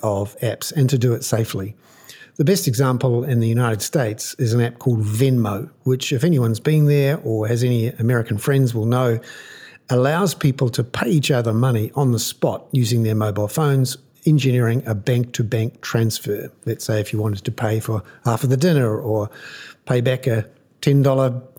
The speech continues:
gift or whatever it is. But in New Zealand, that's quite hard. Some of the banks make it really easy to pay people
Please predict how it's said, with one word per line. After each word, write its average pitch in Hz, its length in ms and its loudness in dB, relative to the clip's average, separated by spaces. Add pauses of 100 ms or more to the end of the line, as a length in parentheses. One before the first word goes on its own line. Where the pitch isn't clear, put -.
(460)
gift - 400 0
or 104 340 -4 (160)
whatever 127 420 2
it 98 60 0
is. 95 320 -6 (640)
But - 140 0
in 339 80 6
New 311 80 6
Zealand, 180 320 4
that's 226 160 -2
quite 151 320 -2
hard. 143 560 -4 (420)
Some 226 300 0
of 320 120 -2
the 156 60 4
banks 120 640 -2
make 143 220 0
it 127 60 0
really 131 200 2
easy 127 420 0
to 120 280 -4
pay 123 500 -2
people 110 560 -2